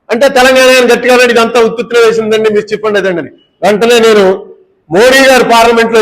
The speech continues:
ఏమన్నాడో అది చదివి వినిపించాను, అమిత్ షా గారు ఏమన్నాడో అది చదివి వినిపించాను, ఆర్టికల్ హండ్రెడ్ ఏం చెప్తుందో అది చెప్పాను. చెప్పి ఇప్పుడు మీరు వైలేషన్ కాదనుకుంటే ఇంక మీరు కూడా మా రిస్క్కి రాకపోతే, ఇంత బ్లాటెంట్ గా వైలేషన్ జరిగితే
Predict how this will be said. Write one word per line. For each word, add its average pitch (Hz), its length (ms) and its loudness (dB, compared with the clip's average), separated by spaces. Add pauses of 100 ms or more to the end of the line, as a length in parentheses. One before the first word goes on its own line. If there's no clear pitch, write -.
ఏమన్నాడో 208 320 0
అది 196 220 -2
చదివి 180 120 -2
వినిపించాను, 143 440 -8 (1000)
అమిత్ 247 220 0
షా 277 160 2
గారు 254 180 4
ఏమన్నాడో 247 360 2
అది 247 220 -2
చదివి 214 160 0
వినిపించాను, 170 460 -8 (640)
ఆర్టికల్ 262 440 2
హండ్రెడ్ 254 300 2
ఏం 247 200 2
చెప్తుందో 240 340 0
అది 214 180 -2
చెప్పాను. 156 320 -6 (1300)
చెప్పి 247 220 2
ఇప్పుడు 254 300 0
మీరు 240 200 2
వైలేషన్ 269 540 2
కాదనుకుంటే 254 540 0
ఇంక 233 100 -2
మీరు 254 220 -4
కూడా 262 220 0
మా 247 60 0
రిస్క్కి 233 420 -6
రాకపోతే, 214 540 -4 (480)
ఇంత 262 240 -2 (200)
బ్లాటెంట్ 254 440 0
గా 277 100 2
వైలేషన్ 247 460 2
జరిగితే 226 580 -2